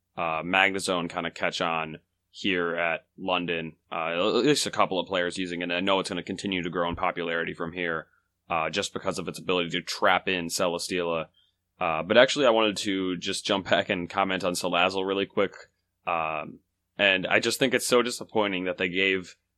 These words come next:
like, an ability that would be so perfect for the format to Poke-, a Pokemon so frail, because being able to Toxic Steel types is exactly what we need to wear down Celesteela,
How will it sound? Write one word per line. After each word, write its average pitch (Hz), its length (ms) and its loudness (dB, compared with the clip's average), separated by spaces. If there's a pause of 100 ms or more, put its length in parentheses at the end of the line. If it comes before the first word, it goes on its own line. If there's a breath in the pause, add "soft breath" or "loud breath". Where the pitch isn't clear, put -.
(160)
like, 95 160 -2
an 101 80 2
ability 107 440 6
that 92 120 4
would 92 140 -2
be 95 160 -2
so 104 540 2
perfect 98 440 -4
for 95 140 -6
the 87 80 -4
format 87 440 -2
to - 100 -8
Poke-, 92 400 -4
a 90 100 -2
Pokemon 90 480 -2
so 87 520 0 (180)
frail, 87 640 2
because 90 640 -2 (280)
being 120 240 8
able 110 200 4
to 98 120 -6
Toxic 95 440 -2
Steel 92 280 0
types 107 320 2
is 92 140 -6
exactly 98 540 2
what 92 140 2
we 98 100 0
need 92 300 0
to 90 220 0
wear 90 300 2
down 90 300 4
Celesteela, 87 800 0